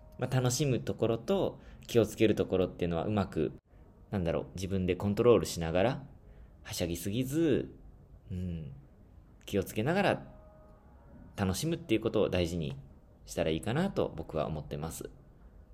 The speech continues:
というか、僕は心がけてます。ね、海外で生活とか旅行して過ごすときは十分気をつけながら楽しんでくださいっ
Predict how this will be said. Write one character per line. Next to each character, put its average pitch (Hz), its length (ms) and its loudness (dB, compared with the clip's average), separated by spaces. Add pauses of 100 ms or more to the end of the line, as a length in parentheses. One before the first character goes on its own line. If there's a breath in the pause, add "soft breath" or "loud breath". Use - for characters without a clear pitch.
と 120 60 -2
い - 20 -4
う - 20 -8
か、 - 80 0
僕 87 240 0
は 160 80 6
心 87 320 2
が 78 100 2
け 78 140 -4
て - 100 -6
ま 73 140 -6
す。 - 180 -14 (840 soft breath)
ね、 104 100 -6
海 95 220 2
外 76 160 2
で 71 140 -2
生 90 200 0
活 - 240 -6
と 160 80 4
か 123 300 2
旅 87 140 2
行 80 380 -4 (180)
し - 100 -12
て 170 220 2
過 - 120 -4
ご 98 120 -2
す - 80 -10
と - 100 -4
き 190 140 -4
は 131 120 2
十 87 160 2
分 85 280 -2
気 - 140 -2
を 76 60 0
つ - 120 -16
け - 100 -6
な 143 140 -2
が 175 80 2
ら - 180 -2
楽 87 180 -4
し - 120 -6
ん 78 60 -4
で 67 60 -4
く - 120 -6
だ 65 100 -6
さ 139 140 0
い 151 40 4
っ - 40 -4